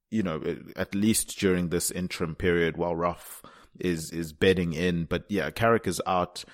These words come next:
Um, he, he, you know, well-deserved rest for him and, and spending time with his family, as he said, was, was paramount to his decision.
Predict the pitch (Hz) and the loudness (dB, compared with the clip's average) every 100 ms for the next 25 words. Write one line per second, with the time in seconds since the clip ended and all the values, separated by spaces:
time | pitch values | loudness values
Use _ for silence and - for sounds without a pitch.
0 | - - - 87 87 87 85 80 104 92 | -20 -14 -6 -4 -4 -6 -8 -6 -4 -4
1 | 76 95 95 85 101 87 85 92 98 92 | -6 -6 -6 -4 -4 -2 -2 2 2 2
2 | 90 80 87 82 - 87 85 - - 92 | -2 -2 0 0 0 0 0 -6 -4 -2
3 | 90 85 85 78 80 78 80 - 90 85 | 0 -2 -2 -4 -4 -6 -6 -2 -2 -2
4 | - 90 82 85 - 95 82 82 80 78 | -2 -2 -2 -6 -6 -2 -2 0 -2 -2
5 | - 82 - 80 78 82 - 78 78 - | -6 -4 -2 -2 -2 -8 -8 -10 -10 -2
6 | 92 87 82 80 78 82 76 - - 90 | 0 2 2 -2 -4 -6 -8 -8 -2 -2
7 | 78 82 | -2 -6